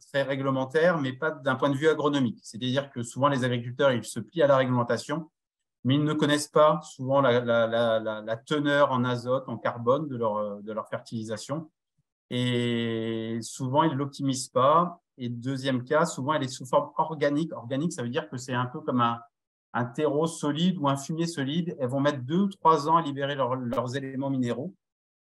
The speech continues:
Et l'avantage du digesta, c'est que, un, on connaît précisément, euh,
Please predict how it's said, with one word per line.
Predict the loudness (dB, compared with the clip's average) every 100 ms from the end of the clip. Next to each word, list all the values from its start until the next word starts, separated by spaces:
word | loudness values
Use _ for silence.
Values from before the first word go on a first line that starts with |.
| _ -8
Et | -4 -2 -2 -2 -4 -6 -12 -4
l'avantage | 2 2 4 2 2
du | -8
digesta, | -8 -4 -4 0 0 0
c'est | -2 -8
que, | -8 0
un, | 2
on | 2
connaît | 0 -2
précisément, | 0 -4 -2 -4 -2 -2 -2 -2
euh, | 0 0 0 -2 -6 -6 -8 -8